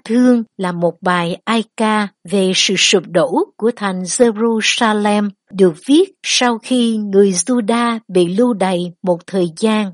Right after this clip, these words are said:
Nhiều người đồng ý trước giả là tiên tri Jeremy. Không mở đầu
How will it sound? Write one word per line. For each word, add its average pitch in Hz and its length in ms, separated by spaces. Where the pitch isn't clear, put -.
Nhiều 208 240
người 202 360
đồng 185 260
ý 247 280
trước 349 240
giả 208 320
là 196 260
tiên 254 340
tri 240 280
Jeremy. 226 800
Không 208 400
mở 185 160
đầu 185 420